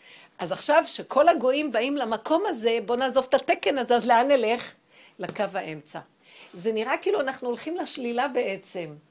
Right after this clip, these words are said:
אבל אנחנו מעדיפים להיות בשלילה. זה לא החצנה של השלילה,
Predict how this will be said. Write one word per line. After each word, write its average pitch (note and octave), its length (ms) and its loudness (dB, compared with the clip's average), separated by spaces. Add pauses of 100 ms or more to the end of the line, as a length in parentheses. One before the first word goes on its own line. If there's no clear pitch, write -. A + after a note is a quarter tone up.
(520)
אבל F3+ 240 -4 (200)
אנחנו F#3+ 500 -10
מעדיפים F#3 640 -8
להיות G#3 480 -4
בשלילה. E3+ 680 -8 (240)
זה F#3 120 -10
לא A#3+ 200 -2 (100)
החצנה F#3 600 -6
של - 180 -10
השלילה, F#3+ 380 -8